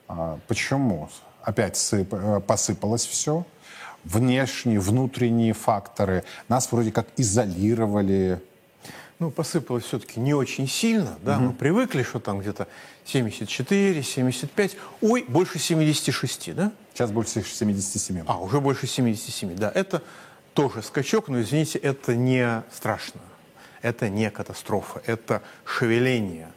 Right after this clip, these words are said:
Speaker 2: Да, шевеление более резкое, чем мы привыкли, но не более того. С другой стороны, чего вы хотите? Нефть дешевеет. Что происходит с энергетической, как там говорили,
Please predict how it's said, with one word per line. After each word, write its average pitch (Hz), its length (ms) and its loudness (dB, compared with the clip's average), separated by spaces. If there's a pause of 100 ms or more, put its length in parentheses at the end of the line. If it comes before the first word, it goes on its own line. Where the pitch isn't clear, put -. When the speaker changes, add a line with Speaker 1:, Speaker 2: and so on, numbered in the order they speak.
(240)
Speaker 2:
Да, 101 140 0
шевеление 117 480 0
более 104 300 2
резкое, 98 340 -4
чем - 220 -8
мы 113 80 -4
привыкли, 208 420 0 (260)
но 151 140 2
не 131 160 2
более 107 300 0
того. 85 320 -12 (320)
С - 20 -16
другой 131 220 2
стороны, 117 200 -4
чего 123 180 0
вы 107 60 0
хотите? - 540 -8 (720)
Нефть 110 280 0
дешевеет. 175 600 0 (1000)
Что 196 280 0
происходит 220 840 0 (400)
с - 220 -4
энергетической, 180 1000 2
как - 160 -4
там 196 160 0
говорили, 190 400 2